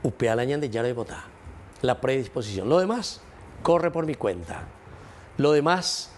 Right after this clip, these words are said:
lo haré yo, nos dice el Señor. Y es lo que sucede justamente hoy en esta Eucaristía,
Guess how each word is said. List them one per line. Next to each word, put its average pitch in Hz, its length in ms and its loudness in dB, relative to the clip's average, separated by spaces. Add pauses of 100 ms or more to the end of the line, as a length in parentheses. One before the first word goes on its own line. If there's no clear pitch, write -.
(300)
lo 123 180 2
haré 120 240 2
yo, 107 240 0
nos 90 160 -4
dice 92 240 -2
el 85 100 -4
Señor. 82 380 -8 (600)
Y 120 80 0
es 120 60 0
lo 120 100 2
que 120 120 -6
sucede 113 400 -2
justamente 107 840 -4
hoy 175 220 -2 (680)
en 104 240 2
esta 107 560 -4 (280)
Eucaristía, 98 1040 -4